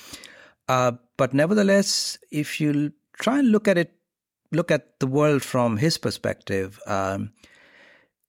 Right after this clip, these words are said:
you could conclude that, you know, so far I've done pretty well. You know, I've got away with things that most people wouldn't have got away with. I've put journalists in prison. Uh, I've,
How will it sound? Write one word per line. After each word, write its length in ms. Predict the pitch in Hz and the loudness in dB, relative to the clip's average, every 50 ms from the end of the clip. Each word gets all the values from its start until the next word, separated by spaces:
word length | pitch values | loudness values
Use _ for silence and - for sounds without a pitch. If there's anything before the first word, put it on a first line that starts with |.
| _ | _
you 280 | - - 135 147 156 151 | -10 -6 -2 0 0 -2
could 340 | - - - - 254 214 - | -2 -4 0 0 0 0 2
conclude 680 | 208 180 165 - - - 170 180 190 190 190 180 156 - | 0 0 0 0 -2 0 2 4 4 4 2 2 0 0
that, 460 | 160 143 131 127 120 - - - - | 2 2 2 2 0 -2 -10 -12 -6
you 100 | 151 147 | -2 -2
know, 220 | 131 113 107 110 - | 0 0 -2 -4 -8
so 300 | - - - - 143 147 | -12 -6 -2 0 0 0
far 580 | - - 156 147 147 143 143 135 135 120 113 - _ _ _ _ _ _ _ _ _ _ _ _ _ _ _ _ _ - - | 0 0 2 2 4 4 4 4 2 0 -2 -8 _ _ _ _ _ _ _ _ _ _ _ _ _ _ _ _ _ -6 -2
I've 260 | 120 123 117 107 110 | -2 -2 -2 -2 -2
done 640 | - 117 113 110 107 107 104 104 104 101 101 104 - - - | -2 0 0 2 0 0 0 -2 -2 -4 -6 -8 -12 -10 -6
pretty 280 | - 131 - 135 123 | -4 -2 0 0 0
well. 400 | 113 123 165 190 135 104 98 - - - _ _ - | 0 2 2 2 2 0 -2 -4 -8 -12 _ _ -6
You 140 | 123 120 | -4 -2
know, 120 | 110 107 104 | 0 0 0
I've 240 | 113 113 104 98 104 | 0 -2 -2 -2 0
got 160 | 120 120 120 | 0 2 4
away 240 | 120 120 123 131 127 | 4 4 4 4 2
with 220 | 120 107 - - | 2 -2 -4 -4
things 360 | - 104 98 101 101 - - | -4 -4 -4 -4 -6 -6 -4
that 220 | - 107 98 - - | -2 -2 -2 -2 -2
most 240 | 113 117 117 - | -2 -2 -2 -4
people 260 | - 113 104 - 104 95 | -6 -6 -6 -6 -6 -6
wouldn't 220 | 95 98 95 95 | -6 -6 -6 -4
have 160 | 98 101 90 | -6 -6 -6
got 180 | - - 107 101 | -4 -4 -2 -2
away 260 | 98 98 107 110 113 | 0 0 0 0 0
with. 360 | 104 98 98 101 - - - - - | 0 -2 -2 -4 -6 -12 -14 -8 -4
I've 160 | 113 104 104 _ _ _ - | -4 -4 -4 _ _ _ -4
put 320 | - 117 104 - - - - _ - - - - - - - - - - _ - | -2 -2 -2 -2 -6 -14 -14 _ -20 -20 -20 -20 -20 -20 -20 -20 -20 -20 _ -6
journalists 560 | - - 131 131 131 127 123 123 113 - - | 0 2 4 4 4 4 4 2 2 2 0
in 140 | 120 110 104 | 0 0 -2
prison. 640 | - - 127 123 117 120 131 131 131 131 135 - - _ _ _ | -2 0 0 0 2 2 2 2 2 2 0 -2 -4 _ _ _
Uh, 300 | - 117 107 107 104 101 101 | -4 -2 -2 -2 -2 -2 -4
I've, 400 | 110 110 107 104 104 - - | -4 -4 -4 -4 -6 -10 -16